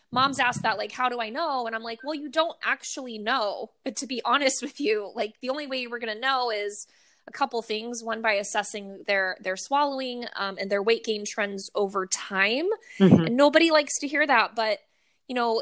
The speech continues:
Speaker 1: to, even for me, when I do an appointment with someone, if I weigh the baby before and after the feeding, I can tell you how much milk they got at that feeding. But that doesn't mean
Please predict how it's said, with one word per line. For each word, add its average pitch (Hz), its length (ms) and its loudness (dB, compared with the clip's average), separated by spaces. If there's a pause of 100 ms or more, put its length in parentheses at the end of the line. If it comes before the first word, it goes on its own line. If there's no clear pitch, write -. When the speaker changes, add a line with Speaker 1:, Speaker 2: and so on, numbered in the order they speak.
Speaker 1:
to, 254 280 -2 (180)
even 302 280 -4
for 262 160 -2
me, 285 360 -2
when 214 140 -2
I 208 80 0
do 247 140 0
an 233 80 2
appointment 247 420 -2
with 202 120 0
someone, 185 320 0
if 202 140 2
I 233 140 8
weigh 233 200 4
the 277 100 0
baby 220 340 -6
before 226 320 -2
and 226 100 6
after 220 260 4
the 226 100 -4
feeding, 190 460 -10 (100)
I 208 80 -4
can 220 160 -12
tell 233 240 -4
you 233 140 -8
how 233 200 0
much 240 240 -8
milk 208 220 -6
they 214 120 -2
got 196 220 4
at 185 80 -6 (160)
that 208 240 4 (160)
feeding. 311 280 -10 (100)
But 220 140 -12
that 269 200 0
doesn't 254 380 -10
mean 214 480 -10